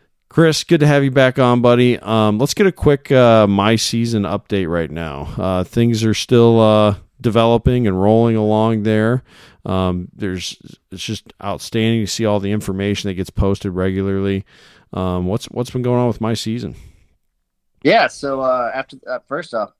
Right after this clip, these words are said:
Speaker 2: happy to be back on, and, uh, after that introduction, uh, I don't know, it's all downhill from here.
Speaker 1: <laughs>
Speaker 2: Uh,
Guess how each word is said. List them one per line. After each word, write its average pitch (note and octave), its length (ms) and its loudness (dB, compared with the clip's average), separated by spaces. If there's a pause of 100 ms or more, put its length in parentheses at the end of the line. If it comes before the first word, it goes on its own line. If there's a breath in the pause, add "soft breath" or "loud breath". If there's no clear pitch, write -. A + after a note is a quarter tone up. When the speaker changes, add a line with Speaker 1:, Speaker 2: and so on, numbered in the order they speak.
(360)
Speaker 2:
happy A#2+ 180 -12
to A2 60 -14
be A2 80 -10
back G#2+ 340 -4
on, A#2 480 2
and, G2 320 -6
uh, F#2+ 300 -2
after A2 240 -8
that G#2+ 160 -2
introduction, G2+ 720 -10 (140)
uh, F#2+ 300 -4 (420)
I B2 60 4
don't A#2 160 4
know, A#2 240 2 (300)
it's A#2 140 -16
all B2 160 0
downhill A2+ 380 -4
from G2 160 -18
here. A2 260 -10 (180)
Speaker 1:
<laughs> - 200 -4
Speaker 2:
Uh, D#3+ 320 0